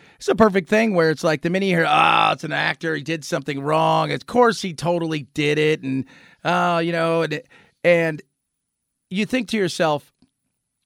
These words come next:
"That's, if I was on a jury, A, I know who Kevin Spacey is.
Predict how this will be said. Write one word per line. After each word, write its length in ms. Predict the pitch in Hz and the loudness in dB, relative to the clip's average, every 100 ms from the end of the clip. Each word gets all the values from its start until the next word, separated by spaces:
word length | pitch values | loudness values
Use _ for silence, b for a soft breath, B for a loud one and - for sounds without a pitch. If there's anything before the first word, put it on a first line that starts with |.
| _ - | _ -8
"That's, 680 | 117 143 - - - - _ _ _ _ | 0 0 0 -12 -12 -18 _ _ _ _
if 160 | 156 | -2
I 160 | 175 175 | 2 2
was 160 | 180 160 | 2 0
on 100 | 147 | -2
a 60 | |
jury, 540 | 127 185 320 131 110 _ _ _ _ _ _ _ _ _ _ | -2 0 0 -4 -10 _ _ _ _ _ _ _ _ _ _
A, 180 | 143 185 | 2 4
I 80 | 165 | 4
know 140 | 151 | 2
who 100 | 139 | -2
Kevin 220 | 131 117 | -2 -6
Spacey 460 | 113 - 113 - 127 | -8 -10 -10 -8 -4
is. 340 | 190 185 160 | -2 -2 -6